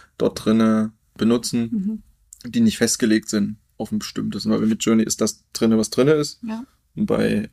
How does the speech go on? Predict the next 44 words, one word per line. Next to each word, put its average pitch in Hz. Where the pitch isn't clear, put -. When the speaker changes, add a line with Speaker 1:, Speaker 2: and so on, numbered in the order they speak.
Speaker 1:
Stable 107
Diffusion 104
kannst -
du 107
dir 107
selber 104
das -
Model 107
aussuchen, 113
kannst 98
du -
theoretisch 101
selber 101
ein 107
Model 107
trainieren 113
und 123
das 120
da 120
reinladen. 120
Das 110
wird -
super 113
interessant, 113
wenn 113
es 107
um 107
Datenschutz 107
und 104
für -
Firmenarbeiten 127
Speaker 2:
Ja. 135
Speaker 1:
geht. 143
Wie -
zum -
Beispiel 117
sagst, 113
du 110
hast 110
vorhin 113
das 107
Thema 113
No 110
Face, 117